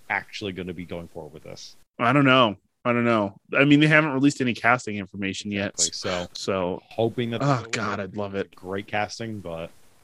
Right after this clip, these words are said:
Speaker 1: we'll see.
Speaker 2: He, oh man, just, I kinda wanna watch it again just for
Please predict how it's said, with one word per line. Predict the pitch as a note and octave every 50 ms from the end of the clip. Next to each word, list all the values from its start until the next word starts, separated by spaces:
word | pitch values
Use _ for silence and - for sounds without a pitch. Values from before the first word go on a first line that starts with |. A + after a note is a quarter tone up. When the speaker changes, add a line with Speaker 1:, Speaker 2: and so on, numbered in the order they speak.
| _ _ -
Speaker 1:
we'll | F#2 G2
see. | - F#2+ D#2 D2+ - - _ _ _ _ _ _ _ _ _ _
Speaker 2:
He, | - - - F#3 F#3+ - - - - -
oh | F3 F3 D3+ C3
man, | C3+ D3 C#3+ C3+ B2
just, | A2+ C#3 C3+ - _ _ - - _ _ _ -
I | C#3 C#3
kinda | - - F#3 G#3 G#3+
wanna | G3 F#3+ F#3+ E3+
watch | C#3+ C3+ C3+ C#3+ C#3 -
it | D3+
again | C3+ C#3 C3+ A#2+ A#2
just | - - C3 C3 B2 -
for | - C3+ B2 A2+ A2+ A2 G#2+